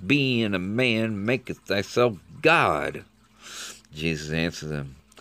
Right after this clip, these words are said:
Is it not written in your law, I said, Ye are gods? Have I called them gods unto whom the word of God came,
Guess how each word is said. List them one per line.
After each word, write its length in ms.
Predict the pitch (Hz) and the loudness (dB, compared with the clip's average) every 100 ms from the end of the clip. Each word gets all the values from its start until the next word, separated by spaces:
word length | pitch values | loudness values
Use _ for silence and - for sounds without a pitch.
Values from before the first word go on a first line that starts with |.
| - - | -20 -8
Is 180 | - 76 | -2 0
it 80 | 82 | 2
not 240 | 87 87 | 2 2
written 320 | 87 87 - 85 | 4 4 2 -4
in 120 | 82 | -2
your 160 | 82 | -2
law, 320 | 85 90 90 73 - _ | 0 0 0 -6 -16 _
I 180 | - 80 | -4 -4
said, 420 | - 92 92 71 - | 0 0 0 -2 -12
Ye 340 | 78 90 110 104 | -10 -6 -2 0
are 160 | 107 | 0
gods? 320 | 90 95 82 65 - - - - - - | 0 -2 -4 -10 -20 -20 -20 -20 -12 -4
Have 120 | 87 | 0
I 220 | 104 104 | 0 0
called 640 | - - 101 104 101 90 | -4 -4 0 2 0 0
them 360 | 98 104 98 85 | 0 0 -2 -2
gods 460 | 98 104 110 107 | 0 0 -2 -4
unto 360 | 78 76 78 76 | -8 -6 -6 -4
whom 280 | 98 107 101 | -4 -4 -2
the 100 | 98 | -2
word 260 | 95 110 | 0 0
of 160 | 95 76 | 0 2
God 420 | 95 101 101 73 | 2 4 0 -4
came, 400 | - 104 113 120 | -6 -2 0 -2